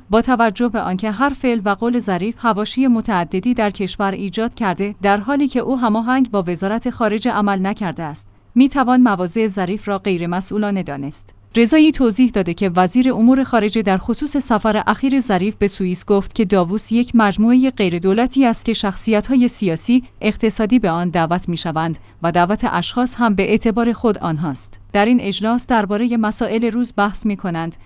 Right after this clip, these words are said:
و لزوماً وزرای خارجه در آن شرکت نمی‌کنند. البته وزیر خارجه گفت که امسال از او هم دعوت کردند،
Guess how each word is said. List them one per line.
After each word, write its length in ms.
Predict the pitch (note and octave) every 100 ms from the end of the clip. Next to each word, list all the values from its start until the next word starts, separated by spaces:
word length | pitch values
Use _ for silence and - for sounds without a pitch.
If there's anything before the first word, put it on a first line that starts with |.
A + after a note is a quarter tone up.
| _ F#3
و 40 |
لزوماً 500 | G3 G#3 B3 B3+ B3+ G#3+
وزرای 420 | F#3+ G#3+ A#3+ B3+
خارجه 420 | - G3+ F#3+ A3
در 220 | G3 E3+
آن 200 | F#3+ G#3+
شرکت 480 | - G3 E3+ A3 A3+
نمی‌کنند. 640 | A3+ F#3 B2+ C#3 C#3 D3 - _ -
البته 420 | A3 A3 B3 B3+ G#3
وزیر 340 | G3+ A#3+ C4
خارجه 400 | - A3+ G#3 A3
گفت 340 | F#3+ G3+ G#3 -
که 220 | A3 G3
امسال 360 | F#3+ C4 C4 A3+
از 180 | F#3+ G#3
او 120 | G#3+
هم 180 | A#3+ G#3+
دعوت 380 | F#3 F3 A3
کردند، 500 | - G3 F#3 G3 G3